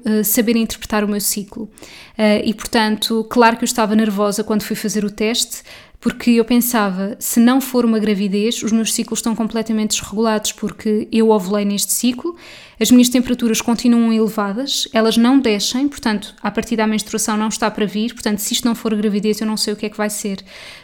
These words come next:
mas eu não estou preparada para, para levar outro baque de, disto não está a funcionar, eh, depois de todo o meu empenho. E as coisas apareceram na altura certa,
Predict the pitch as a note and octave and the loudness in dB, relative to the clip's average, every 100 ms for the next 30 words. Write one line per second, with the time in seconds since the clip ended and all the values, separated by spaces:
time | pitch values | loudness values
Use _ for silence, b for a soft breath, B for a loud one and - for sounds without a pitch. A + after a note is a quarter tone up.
0 | - G3 G#3+ G#3 G#3+ G#3 - G#3+ G#3 G3+ | -6 -2 0 0 0 -4 -4 -2 0 0
1 | G#3 G#3 G3+ G3+ G3 F#3+ F#3+ G3 - A3+ | -2 0 0 2 0 0 -2 -6 -4 0
2 | G#3 G#3+ G#3+ G#3+ - G3 A3 A3 - G3+ | 2 4 4 2 0 0 4 4 2 0
3 | A3 A3 A3 G#3 G#3+ - A3 - G#3+ - | 2 4 2 0 -2 -2 -2 0 -2 0
4 | G#3+ - A#3+ G3+ F#3+ B B B B G3+ | -2 0 0 0 -4 B B B B -4
5 | G3 - A#3 - - B3 A3 A3 A3 A3+ | -4 0 2 2 2 2 4 2 2 0
6 | A3 G3 F#3 F3 - B B B B B | 0 -2 -2 -4 -12 B B B B B
7 | B - G#3+ G#3+ - A3+ A3+ A#3 - A#3 | B -2 2 2 4 2 2 0 -2 -2
8 | B3+ A#3 A3+ A3 A3+ A3+ - G#3 F#3 - | 0 0 0 -2 -2 -4 -2 -4 -6 -10
9 | F#3+ | -14